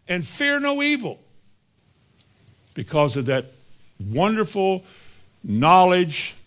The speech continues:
that peace that comes with peace, that he's there with you,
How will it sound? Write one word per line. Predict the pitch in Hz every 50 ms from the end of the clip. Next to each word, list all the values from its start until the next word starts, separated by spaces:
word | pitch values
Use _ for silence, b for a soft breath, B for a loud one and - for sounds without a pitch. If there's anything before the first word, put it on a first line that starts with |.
| - - - _ _ _ _ _
that | - 120 123 - - -
peace | - - 196 208 190 165 - - - - - - - - - - - -
that | - 127 -
comes | - - 165 165 147 151
with | 160 156 -
peace, | - 165 160 160 151 - - - - - - b b b b b b b b b b
that | - 117 113
he's | 110 120 131 120 107
there | 117 117 117
with | 107 107 90 - - -
you, | -